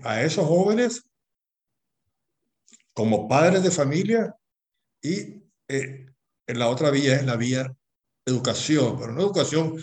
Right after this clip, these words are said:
que su-, sepan sumar uno más dos, cuatro, cuatro más cuatro, diez, no, no, no, educación es lo que es la educación básica para vos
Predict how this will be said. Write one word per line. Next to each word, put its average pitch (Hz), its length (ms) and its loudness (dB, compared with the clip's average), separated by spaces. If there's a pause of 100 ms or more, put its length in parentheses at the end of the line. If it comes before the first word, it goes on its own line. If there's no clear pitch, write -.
(120)
que 123 140 -6
su-, 147 480 -4
sepan 143 300 0
sumar 127 340 0
uno 131 220 0
más 113 160 -4
dos, 120 180 -6
cuatro, 139 340 -2
cuatro 127 260 -8
más - 140 -20
cuatro, 117 240 -8
diez, 110 220 -12
no, 170 140 -2
no, - 240 -10 (220)
no, 127 280 -8 (120)
educación 151 680 0
es - 120 -20 (1120)
lo 139 200 -4
que 160 120 2
es 180 80 4
la 208 80 6
educación 175 380 2
básica 151 520 -2 (760)
para 127 220 4
vos 156 280 6